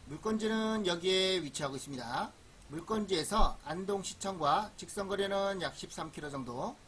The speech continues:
서안동 아이씨와 직선거리는 약 이십 킬로 정도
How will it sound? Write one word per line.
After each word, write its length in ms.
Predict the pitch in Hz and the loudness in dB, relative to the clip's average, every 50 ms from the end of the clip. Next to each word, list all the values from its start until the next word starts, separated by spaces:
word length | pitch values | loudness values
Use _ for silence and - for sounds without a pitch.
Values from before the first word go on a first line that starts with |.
| - - - - - - | -20 -20 -20 -20 -20 -20
서안동 580 | - - - 196 202 202 202 202 196 202 196 180 | -12 -4 0 2 2 2 2 0 0 -2 0 2
아이씨와 600 | 160 156 156 139 - 151 185 208 196 156 - - | 0 0 0 -2 -2 2 2 4 4 2 0 -4
직선거리는 880 | - 170 - - 190 185 180 185 180 175 160 143 143 160 190 185 - 139 | -10 -12 -8 -6 -4 -2 -2 0 0 0 0 0 0 -2 -4 -6 -8 -8
약 180 | 143 131 127 | -8 -8 -6
이십 320 | 135 156 156 - 180 - - | -8 -8 -8 -8 -10 -10 -8
킬로 160 | 175 170 156 | -8 -6 -6
정도 320 | 147 143 131 123 110 - | -4 -6 -6 -6 -8 -12